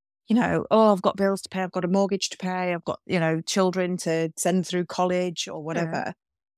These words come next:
Speaker 1: And we, we all need to get some, some money and we've all got, we've all got bills to pay, but there's always something out there that you can do to kind of get that joy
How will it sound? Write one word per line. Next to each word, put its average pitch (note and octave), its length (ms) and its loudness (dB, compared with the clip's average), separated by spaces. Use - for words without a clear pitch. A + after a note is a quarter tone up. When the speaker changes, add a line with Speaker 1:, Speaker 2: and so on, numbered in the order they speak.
Speaker 1:
And F#3 220 6
we, F3+ 200 2
we F3+ 240 2
all F#3 160 4
need F3 200 -4
to A#3+ 80 -10
get E3 200 -6
some, E3+ 320 -4
some E3+ 200 2
money E3 240 4
and E3 100 4
we've E3 120 2
all E3+ 140 6
got, D#3+ 160 0
we've E3+ 160 -2
all F3 100 4
got - 120 -6
bills F3 200 0
to F3 100 -12
pay, E3 300 -8
but F3+ 520 4
there's F3+ 140 4
always F#3 360 4
something E3+ 540 -4
out E3+ 240 -4
there E3 220 -2
that - 140 -6
you D#3+ 120 -6
can D#3+ 220 0
do D3+ 360 2
to - 140 -8
kind D#3+ 200 -2
of D#3+ 100 -8
get F#3 220 0
that - 180 -8
joy E3 440 0